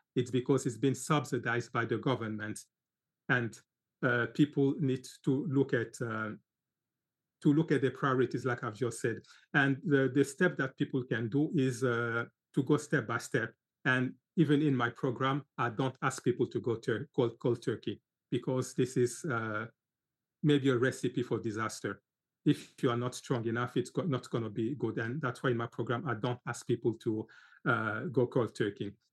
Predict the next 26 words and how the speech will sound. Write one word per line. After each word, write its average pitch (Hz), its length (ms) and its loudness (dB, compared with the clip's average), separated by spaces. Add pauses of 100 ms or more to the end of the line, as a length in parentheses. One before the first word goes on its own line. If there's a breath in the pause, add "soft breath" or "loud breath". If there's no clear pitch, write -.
So 139 160 4
what 165 240 4
people 143 240 2
need 123 220 0
to 131 100 -4
do 135 240 2
is 147 180 4
to 127 140 0
do 135 280 0
s-, - 240 -6
uh, 127 100 4
very 151 300 4
simple 123 400 -2
changes. 113 420 -4
For 123 120 0
example, 131 600 0 (400 soft breath)
in 151 140 8
the 131 120 4
morning, 147 440 2
instead 127 360 -4
of 113 180 0
eating 131 320 4
your 113 320 0
bread 127 500 4
with, 110 220 0 (100)
uh, 107 360 -2